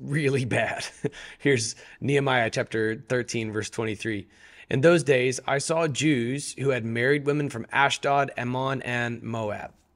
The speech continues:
Look at this, man. It's, it's back again. They had just taken a vow to never do this, and now here they are doing it again.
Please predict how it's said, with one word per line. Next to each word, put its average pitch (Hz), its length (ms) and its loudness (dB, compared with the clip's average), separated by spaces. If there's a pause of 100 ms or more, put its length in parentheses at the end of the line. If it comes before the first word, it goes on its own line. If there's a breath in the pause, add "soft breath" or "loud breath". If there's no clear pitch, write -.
(140)
Look 196 100 4
at 180 60 6
this, 120 260 2
man. 151 300 0 (680)
It's, 143 320 -2
it's 143 160 -2
back 196 340 0
again. 180 440 0
They 131 120 -4
had 127 220 -8
just 196 320 2
taken 196 300 2
a 165 40 -2
vow 165 520 6
to 139 60 -2
never 175 220 2
do 196 180 4
this, 135 260 0
and 127 80 -6
now 127 280 -2
here 120 280 0
they 143 120 4
are 127 120 2
doing 127 220 -2
it 123 80 -2
again. 117 360 -6